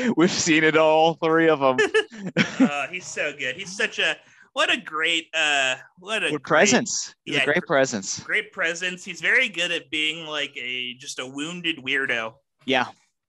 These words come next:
Speaker 2: Just a
Speaker 1: W-,
Speaker 2: very
Speaker 1: yeah,
Speaker 2: good,
Speaker 1: he's a,
Speaker 2: yeah.
Speaker 1: he's a, he's a big, he's a big, um,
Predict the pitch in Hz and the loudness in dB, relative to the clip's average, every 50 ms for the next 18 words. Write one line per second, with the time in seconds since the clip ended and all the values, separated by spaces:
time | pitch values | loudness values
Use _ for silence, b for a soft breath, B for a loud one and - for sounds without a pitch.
0 | _ _ - - 117 123 123 123 127 131 131 127 127 120 117 110 110 113 80 95 | _ _ -18 -10 -6 -6 -6 -4 -2 0 2 4 4 4 4 2 2 2 0 0
1 | 131 131 123 135 127 127 127 123 113 123 127 127 123 120 117 123 113 - 143 147 | -2 -2 0 2 2 2 2 0 0 0 0 0 0 0 -2 -2 -2 0 0 0
2 | 160 160 160 - - - 135 131 117 123 120 107 - - 127 135 143 147 135 131 | 0 0 -4 -10 -10 -8 -6 -6 -6 -4 -6 -6 -2 -2 0 2 2 2 0 0
3 | 147 120 92 104 104 104 104 101 101 | -2 -2 0 2 2 0 0 -2 -4